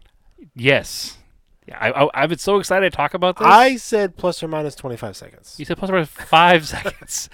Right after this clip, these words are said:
Speaker 1: And even at plus or minus twenty-five seconds, you were still off by a minute.
Speaker 2: No, I wasn't.
Speaker 1: What time did you say?
Speaker 2: Four forty-five.
Speaker 1: Okay, so you were still off by thirty seconds.
Speaker 2: Yeah.
Speaker 1: So, no, even more, 'cause he was five,
Speaker 2: Five twenty-eight.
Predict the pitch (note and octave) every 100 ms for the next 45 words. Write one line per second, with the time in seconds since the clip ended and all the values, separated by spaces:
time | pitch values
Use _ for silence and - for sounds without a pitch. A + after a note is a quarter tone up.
0 | - - F3 A3 G#3 G#3+ F#3 F3+ F#3+ F3+
1 | - D#3 E3 F#3+ F#3+ G3 F3+ F#3+ E3 D3
2 | F3 D#3 D3 D3 B2+ A#2 A#2+ A#2+ - _
3 | _ _ _ _ _ C#4 G#3 G#2 F#2+ G#2+
4 | _ _ C#3+ C#3 C#3+ D3+ D#3 E3 F3+ F#3+
5 | - _ _ _ _ _ _ _ _ _
6 | _ B2 A#2+ A2 G2+ F2+ - - _ _
7 | _ - B2 G#2+ - A2+ A#2 - - A#2+
8 | A2+ G#2 - F#2 - - G#2 G2+ F2+ -
9 | F2+ F2 - - _ - - _ _ _
10 | - - - D3+ _ - F2+ F2 G2+ G2
11 | F#2+ E2 - G2 F#2+ - F#2+ F#2+ F#2+ F#2+
12 | G2 _ _ _ - G2+ - G2 F#2